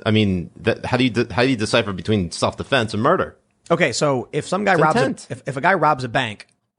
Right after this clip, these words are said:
Speaker 2: and there's two guys, they both rob a bank. One guy did it because he wants to buy, you know, an infinity pool.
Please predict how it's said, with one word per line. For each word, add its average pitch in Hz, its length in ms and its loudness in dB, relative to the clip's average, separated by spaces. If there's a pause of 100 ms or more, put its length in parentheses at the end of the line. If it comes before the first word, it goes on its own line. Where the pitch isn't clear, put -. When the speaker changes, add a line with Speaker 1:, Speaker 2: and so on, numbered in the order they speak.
(360)
Speaker 2:
and 139 420 0 (580)
there's 147 260 -2
two 240 140 0
guys, 139 240 2
they 127 80 -6
both 175 220 2
rob 160 140 2
a 131 40 -6
bank. 120 280 -6 (180)
One 226 280 0
guy 202 160 4
did 160 140 0
it 160 100 -2
because 143 260 -2
he 147 100 -2
wants 143 300 0
to 143 80 -6
buy, 127 440 2
you 120 300 -2
know, 117 140 -2
an 120 80 -4
infinity 123 340 -4
pool. 101 340 -8